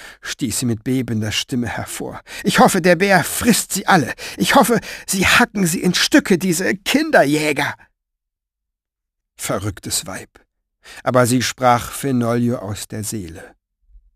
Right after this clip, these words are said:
Maggie blickte ihn immer noch an. „Was siehst du mich so an? Was soll ich tun, Maggie?“,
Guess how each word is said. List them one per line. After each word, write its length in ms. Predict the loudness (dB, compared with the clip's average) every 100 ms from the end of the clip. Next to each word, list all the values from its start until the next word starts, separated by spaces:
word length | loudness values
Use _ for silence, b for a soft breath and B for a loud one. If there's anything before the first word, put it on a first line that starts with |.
| _ _ _ _ _
Maggie 300 | -2 2 2
blickte 340 | 2 0 0
ihn 160 | 0 0
immer 220 | 2 2
noch 200 | 0 -4
an. 280 | -14 -18 -20 _ _ _ _ _ _ _
„Was 240 | 2 4 4
siehst 260 | 2 4
du 80 | 4
mich 180 | 4 2
so 100 | 0
an? 220 | 0 2
Was 160 | 4 6
soll 140 | 4
ich 120 | 4
tun, 280 | 4 6 6
Maggie?“, 360 | 6 2 -4